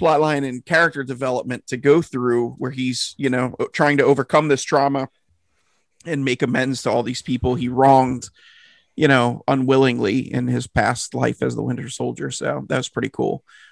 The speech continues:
Um, you mentioned Anthony Mackie and, uh, you know, his, uh,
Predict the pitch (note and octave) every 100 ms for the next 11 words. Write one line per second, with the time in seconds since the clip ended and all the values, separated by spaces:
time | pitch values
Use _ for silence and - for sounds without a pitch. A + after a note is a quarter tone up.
0 | - B2+ A#2+ A#2 A2+ G#2+ C#3+ D#3 C#3 C#3
1 | B2 A#2+ B2+ B2+ B2 A2+ C3+ A#2 A2 -
2 | - A#2+ A#2+ B2 A#2 A#2+ B2+ C3 - C3+
3 | C3 C3 B2+ - - B2+ A#2 A#2+ A#2+